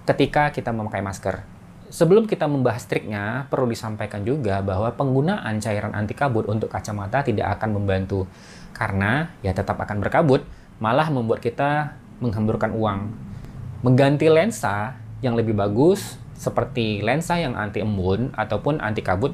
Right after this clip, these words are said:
itu juga bisa. Namun, pastinya biayanya akan lebih mahal.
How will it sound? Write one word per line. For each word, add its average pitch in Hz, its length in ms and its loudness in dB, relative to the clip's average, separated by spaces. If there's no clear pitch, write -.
itu 147 160 2
juga 113 160 4
bisa. 95 460 -2
Namun, 143 640 2
pastinya 110 400 0
biayanya 117 400 2
akan 95 220 -2
lebih 101 100 0
mahal. 107 400 0